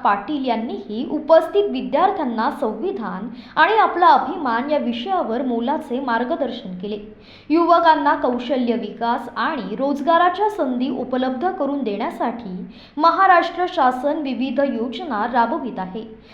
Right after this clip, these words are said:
त्यानुसार देशाचे उपराष्ट्रपती जगदीप धनखड यांच्या हस्ते राज्यातील चारशे चोवीस शासकीय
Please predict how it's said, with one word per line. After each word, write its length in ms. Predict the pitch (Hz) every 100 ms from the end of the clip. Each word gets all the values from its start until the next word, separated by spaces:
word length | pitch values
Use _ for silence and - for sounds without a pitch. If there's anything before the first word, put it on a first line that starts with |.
| -
त्यानुसार 600 | 320 302 302 302 302 349 254
देशाचे 540 | 254 254 285 285 320
उपराष्ट्रपती 960 | 262 254 233 202 202 330 330 277 277 320
जगदीप 560 | 240 247 226 254 240 208
धनखड 540 | 226 320 - 220 190 226 - - 330
यांच्या 420 | 339 339 453 415
हस्ते 300 | 330 - 370
राज्यातील 680 | 269 220 - 294 294 294 330
चारशे 460 | - 226 233 - 349 349
चोवीस 560 | 262 262 240 202 202 -
शासकीय 720 | 254 262 349 359 311 254